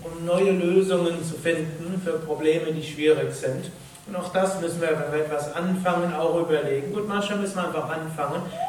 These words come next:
wenn's irgendwo stecken geblieben ist. Manchmal müssen wir einfach vorangehen. Manchmal müssen wir einen Schritt zurückgehen und, und Ganesha, unser Prasad, zu Ende essen. Und dann finden wir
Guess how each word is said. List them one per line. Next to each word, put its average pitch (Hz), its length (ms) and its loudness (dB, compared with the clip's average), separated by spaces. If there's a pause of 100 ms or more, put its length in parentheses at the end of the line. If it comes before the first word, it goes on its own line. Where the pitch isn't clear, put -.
(140)
wenn's 156 180 -2
irgendwo 175 380 2
stecken 175 440 0
geblieben 170 520 4
ist. 196 180 4 (140)
Manchmal 151 320 -4
müssen 156 160 0
wir 147 120 0
einfach - 260 2
vorangehen. 165 720 4 (360)
Manchmal 180 340 0
müssen 180 180 0
wir 165 80 -4
einen 160 80 -2
Schritt 175 300 2
zurückgehen 180 1080 0 (840)
und, 156 400 -4 (280)
und 135 420 -10
Ganesha, 143 800 -4
unser 143 160 -2
Prasad, 139 640 -2
zu 170 80 -2
Ende 165 320 0
essen. 151 340 -2 (480)
Und 156 180 -8
dann 151 240 -2
finden 170 520 -2
wir 185 300 4